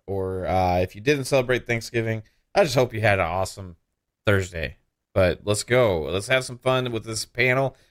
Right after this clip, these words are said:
Uh, Psycho's not gonna be here tonight because he is holding down the fort. I don't know if he's still by himself, uh, but I know earlier today he said he was by himself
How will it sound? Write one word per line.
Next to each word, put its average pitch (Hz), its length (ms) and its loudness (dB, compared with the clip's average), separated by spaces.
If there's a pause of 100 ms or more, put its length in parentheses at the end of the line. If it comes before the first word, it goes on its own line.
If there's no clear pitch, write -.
(100)
Uh, 117 100 6
Psycho's 180 400 4
not 147 160 2
gonna 139 120 -4
be 131 160 -2
here 123 120 2
tonight 113 340 2
because 107 420 0
he 170 160 2
is 180 140 2
holding 165 280 0
down 151 220 2
the 120 80 0
fort. 110 560 -2 (720)
I 117 60 8
don't 190 120 6
know 180 100 6
if 175 80 0
he's 170 160 -8
still 165 220 2
by 147 120 4
himself, 107 640 -2 (420)
uh, 107 220 4
but 110 100 2
I 117 100 6
know 147 220 4
earlier 147 420 2
today 113 440 2
he 107 100 -4
said 113 400 2
he 117 220 -6
was 120 300 0
by 117 240 2
himself 113 680 0